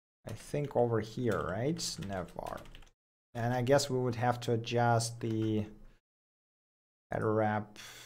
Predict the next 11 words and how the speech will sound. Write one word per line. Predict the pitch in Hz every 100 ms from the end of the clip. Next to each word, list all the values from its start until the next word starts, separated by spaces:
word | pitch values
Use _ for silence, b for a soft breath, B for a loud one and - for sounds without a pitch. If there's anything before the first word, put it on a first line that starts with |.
| B _ -
Mm, | 135 151 151 156 147 147
yeah, | 139 131
okay, | 165 170 131 104 95
so | 117
we | 117 135
gotta, | 131 127 123 123 113 104 B B - _ _ _ _ _ _ _ _ _ _ _ _ _ -
yeah, | 104 92
we | 85
gotta | 101 107
adjust | 107 120 117 117 -
the | 117 110 110 110 110